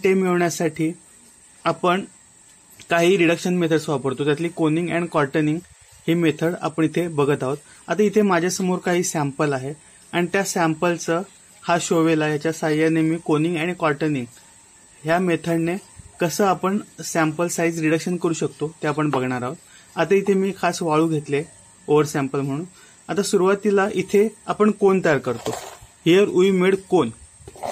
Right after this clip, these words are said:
from the over sample or bulk or gross sample. आपण gross sample जे आहे आपल्याकडे, त्याचा एक cone तयार करतो. Here we made a cone of our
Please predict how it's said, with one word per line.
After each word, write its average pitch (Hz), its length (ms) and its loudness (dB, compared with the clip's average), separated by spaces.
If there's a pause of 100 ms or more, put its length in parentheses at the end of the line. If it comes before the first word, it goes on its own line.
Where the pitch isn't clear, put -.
(1300)
from 180 340 2 (1120)
the 180 80 4 (2500)
over 190 240 6
sample 135 440 -2 (120)
or 165 80 4 (180)
bulk 156 320 2 (680)
or 175 60 4 (160)
gross 170 300 2
sample. 123 340 -2 (360)
आपण 180 280 0
gross 175 300 2
sample 180 540 0 (100)
जे 180 80 2
आहे 160 200 0
आपल्याकडे, 131 380 0 (360)
त्याचा 160 240 2
एक 190 180 0
cone 175 260 0
तयार 151 120 2
करतो. 147 300 0
Here 160 220 4
we 165 160 2
made 156 180 4
a 156 40 -8 (120)
cone 156 260 2 (540)
of 160 200 0
our 160 180 4